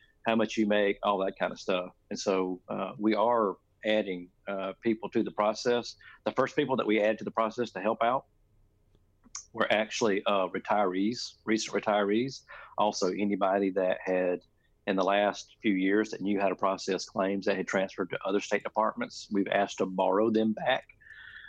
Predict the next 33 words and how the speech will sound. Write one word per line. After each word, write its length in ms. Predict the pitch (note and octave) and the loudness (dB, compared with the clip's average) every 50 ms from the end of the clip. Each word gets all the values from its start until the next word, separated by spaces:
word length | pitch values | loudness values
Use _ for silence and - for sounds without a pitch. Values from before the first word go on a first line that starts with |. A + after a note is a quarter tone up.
| - - - - - | -20 -20 -14 -4 0
uh, 340 | G#2 G2+ G2 G2 F#2+ F#2+ G2 | 0 2 4 4 4 2 2
because 280 | G2 - - - - B2 | 0 -4 -2 0 2 2
those 200 | B2+ C3 A#2 B2 | 2 2 2 2
individuals 400 | A2 G#2+ G2 G#2 G2+ G2+ F2+ F#2 | 2 4 2 2 0 0 -2 -2
are 80 | F#2+ | -2
already 340 | G2+ F#2+ G2 F#2 F#2+ E2+ - | 0 2 2 2 2 0 -2
trained. 420 | - - - F2+ E2+ - - - - _ - | -2 -2 0 0 -2 -2 -8 -18 -20 _ -8
We 160 | - F#2+ G#2 | -2 0 0
don't 200 | G#2+ G2+ - - | 2 0 0 0
have 160 | G2 F#2+ F2+ - | 0 -2 -2 -2
to, 160 | F2+ E2+ - _ _ _ | -6 -8 -8 _ _ _
you 80 | - G2 | -4 -2
know, 160 | F#2 F2+ F2 | 0 0 -2
spend, 560 | - - - - G2+ G2 F#2+ F2+ F2 F2 E2 - _ _ _ _ _ _ _ - | -4 -6 -2 0 2 2 2 2 -2 -4 -6 -10 _ _ _ _ _ _ _ -8
uh, 260 | A#2 F#2 F#2 F2+ G2 - | -6 -6 -4 -4 -4 -2
a 60 | - | 0
lot 180 | G2 G2+ G#2 G2+ | 0 2 2 2
of 120 | F#2+ - | 0 -2
time, 480 | - G#2+ F#2+ F#2 F2+ F2+ F2 F2 F2 - _ _ - - | 0 2 2 4 2 2 0 -2 -6 -10 _ _ -14 -14
uh, 100 | F#2+ F#2 | -10 -2
working 340 | F#2+ G#2 G2 F#2+ - F#2 F#2 | 0 0 0 0 -2 -2 -2
with 100 | F#2 F2+ | -2 0
them 180 | F#2 F2+ E2+ | 0 -2 -2
and 80 | E2+ E2 | -4 -6
training 320 | - - F#2 F#2 E2+ D#2+ - | -2 -2 -2 0 -2 -4 -8
them. 120 | - - - - _ _ _ - - - - - - - - - _ _ _ _ - - | -14 -20 -20 -20 _ _ _ -20 -20 -20 -20 -20 -20 -20 -20 -20 _ _ _ _ -8 -2
Uh, 220 | - F#2 F#2 F#2+ | -2 0 0 0
but 240 | G2 G2 G#2 A2+ A2+ | 2 2 2 2 4
we've 120 | A2+ G#2+ G#2 | 2 2 4
also 300 | G2+ G#2 G#2+ - - G2+ | 4 2 0 -2 -4 -6
started 320 | - - A2 G2 F#2+ G#2 | -4 -2 0 0 0 2
adding 220 | G#2+ G#2 G2 F#2+ - | 2 2 0 0 -4
capacity, 720 | - - - G#2 G2 G2 F#2+ - - - F#2 F#2 F2+ | -8 -6 -2 0 0 0 0 -2 -4 -4 -2 -2 -4